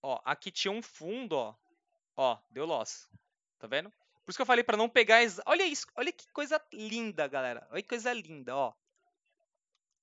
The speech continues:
Por isso que é bom ter esses gatilhos, né? Ó. Lembra que eu falei não pegar exatamente na taxa, na região? Lembra? Então.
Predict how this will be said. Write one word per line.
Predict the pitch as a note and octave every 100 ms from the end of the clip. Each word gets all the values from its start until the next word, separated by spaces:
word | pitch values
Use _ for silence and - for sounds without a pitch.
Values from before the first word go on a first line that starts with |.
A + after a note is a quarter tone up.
| _ -
Por | -
isso | -
que | C#4
é |
bom | G#3 G#3
ter | G3+
esses | G3 F3
gatilhos, | F3+ F3 - D#3 B2+ A#2
né? | A#2+ D#3 _ _ _ _ _ _ -
Ó. | E3 D#3 - _ _ _ _ _ _ _ _ _ _ _ _ - _ _
Lembra | F3+ G#3+
que |
eu | G#3
falei | F#3 F3+
não | F3+ B3+
pegar | - G#3 G3
exatamente | F#3 G3+ G3+ F#3 -
na | D3+
taxa, | - - F#3 - D#3
na | C#3+
região? | D3 B2+ D#3+ F#3 C#3+ A#2+ _ _ _ _ _ _ _ _ _
Lembra? | C#3+ E3+ D#3+ A2 G2+ _ _ _ -
Então. | D#3 - C#3 G2+